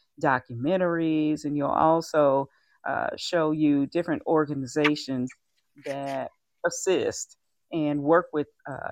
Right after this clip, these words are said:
individuals needing those types of services. I'm actually online myself, um, through, uh, my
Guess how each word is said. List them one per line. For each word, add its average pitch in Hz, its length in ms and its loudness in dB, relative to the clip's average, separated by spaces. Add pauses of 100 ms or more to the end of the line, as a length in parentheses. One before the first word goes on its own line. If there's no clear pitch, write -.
individuals 147 720 -2
needing 151 380 2
those 135 200 -6
types - 340 -8
of - 100 -16
services. - 840 -6 (400)
I'm 240 280 4
actually 196 580 0
online 151 680 -4
myself, 143 800 0 (420)
um, 147 320 -4
through, 147 640 0
uh, - 180 -6
my 175 260 6